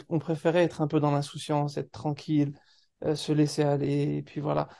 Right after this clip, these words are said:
Alors que non, on est dans une salle d'examen, on est dans une phase d'épreuve dans ce monde-là, et on se doit d'être en alerte. On doit, se doit d'être sur, sur, sur, sur le, sur le qui-vive. On passe un test. Et donc, euh, c-, cet état de taqwa, il est, il est fondamental.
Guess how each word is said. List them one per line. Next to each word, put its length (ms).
Alors 200
que 100
non, 120
on 260
est 100
dans 120
une 580
salle 260
d'examen, 420
on 120
est 80
dans 120
une 260
phase 300
d'épreuve 400
dans 120
ce 120
monde-là, 360
et 80
on 100
se 160
doit 280
d'être 240
en 120
alerte. 480
On 100
doit, 300
se 140
doit 140
d'être 400
sur, 240
sur, 220
sur, 300
sur 180
le, 240
sur 160
le 100
qui-vive. 300
On 100
passe 200
un 100
test. 360
Et 100
donc, 240
euh, 240
c-, 320
cet 300
état 220
de 80
taqwa, 640
il 140
est, 120
il 120
est 120
fondamental. 600